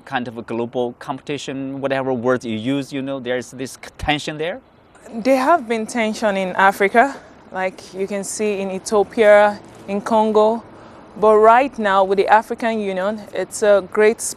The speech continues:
Speaker 2: place where different African countries can come together. You know, Africa, we have fifty-four countries. We should go beyond the rivalry and look at how we can come together. Especially in Africa, we're looking at climate change. It's a very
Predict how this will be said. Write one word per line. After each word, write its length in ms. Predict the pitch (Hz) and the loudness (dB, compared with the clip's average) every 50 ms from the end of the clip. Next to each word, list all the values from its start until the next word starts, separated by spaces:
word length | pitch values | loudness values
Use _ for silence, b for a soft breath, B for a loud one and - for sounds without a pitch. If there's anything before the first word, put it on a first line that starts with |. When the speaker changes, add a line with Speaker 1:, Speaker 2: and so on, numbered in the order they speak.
| - - | -8 -4
Speaker 2:
place 520 | - 214 196 202 247 262 - - - 226 | 2 2 4 4 2 0 -4 -8 -8 -4
where 400 | 185 196 196 196 196 190 190 185 - - - - - - - - - | 0 4 6 6 6 4 2 -2 -8 -18 -20 -20 -20 -20 -18 -10 -6
different 360 | 185 220 - - 226 208 - | -6 -6 -2 -2 -2 0 2
African 420 | 185 202 208 - - - 214 202 | 2 0 0 -2 -6 -6 -6 -6
countries 400 | 202 - 220 202 196 - 214 202 | -4 -4 -6 -6 -4 -6 -6 -6
can 160 | - - 190 180 | -6 -8 -10 -6
come 220 | - 208 196 208 | -4 -4 -4 -4
together. 400 | 202 - 180 185 190 185 180 175 - | -6 -2 2 4 4 6 4 4 0
You 120 | 196 202 | 0 4
know, 180 | 208 208 196 190 - | 4 4 4 6 6
Africa, 360 | 202 208 202 220 - 226 202 | 6 6 6 4 0 0 2
we 120 | 196 196 | 2 2
have 160 | 196 196 202 | 2 0 0
fifty-four 580 | - - - 226 214 - - 190 - - 214 202 | -2 -4 -8 -8 -8 -8 -12 -6 0 0 0 2
countries. 540 | - 220 202 196 - 262 311 370 370 - - - - - - - | 0 -2 -6 -6 -6 -4 -4 -4 -4 -6 -10 -14 -18 -20 -10 -4
We 140 | 180 202 214 | -2 -2 -2
should 280 | - - 233 202 170 | -2 -2 -4 -4 2
go 180 | - 214 220 233 | 4 6 6 6
beyond 640 | 208 175 220 214 208 196 202 202 202 202 208 208 - - - - - - - - | 6 2 -2 -2 0 2 4 4 4 2 0 -4 -8 -14 -20 -20 -20 -20 -6 0
the 440 | - 208 202 196 190 190 185 180 175 - - - - - - - - - | 4 4 6 6 4 4 2 0 -2 -6 -14 -20 -20 -20 -20 -18 -4 2
rivalry 520 | 185 208 208 208 208 185 185 208 220 208 | 6 6 6 6 4 2 0 -2 2 2
and 160 | 202 196 196 | 2 2 0
look 140 | 208 208 - | -2 -2 0
at 120 | 208 190 | -2 -2
how 200 | 190 - 214 208 | 2 2 2 2
we 60 | 202 208 | 2 2
can 180 | - 202 202 | -2 -4 -2
come 180 | - 214 202 202 | -2 -2 -2 -2
together. 480 | - - 175 196 190 185 190 196 233 - - - B B B B B B B - - | -6 -6 -4 -2 0 2 2 0 0 -4 -10 -20 B B B B B B B -14 -12
Especially 440 | - - 226 220 - 247 226 226 | -2 0 0 2 4 4 4 4
in 80 | 233 208 | 2 0
Africa, 420 | 196 202 214 - 220 208 - 202 | 0 0 0 0 -2 -2 0 0
we're 140 | 196 190 196 | 0 0 -2
looking 220 | 202 196 - 214 202 | -4 -4 -2 -4 -4
at 100 | 190 - - | -4 -4 0
climate 340 | - 220 208 214 208 208 196 | 2 2 2 2 0 -4 -6
change. 420 | - - 208 190 196 214 - - | -6 -6 -4 -4 -4 -6 -8 -12
It's 200 | 190 - - - | -14 -10 -4 -2
a 100 | 202 185 | -2 -2
very 380 | 170 185 196 202 202 196 190 | 2 2 2 4 4 2 0